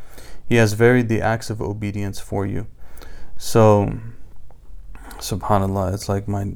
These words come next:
my dad, I was telling some people recently, my dad's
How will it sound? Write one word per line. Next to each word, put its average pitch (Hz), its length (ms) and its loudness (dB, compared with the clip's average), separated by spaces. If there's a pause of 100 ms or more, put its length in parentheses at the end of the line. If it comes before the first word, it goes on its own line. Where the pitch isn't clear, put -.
my 104 160 0
dad, 107 480 2
I 113 100 -2
was 104 180 -2
telling 104 240 0
some 101 180 -6
people 107 240 -2
recently, 101 380 -2
my 98 180 0
dad's 104 420 2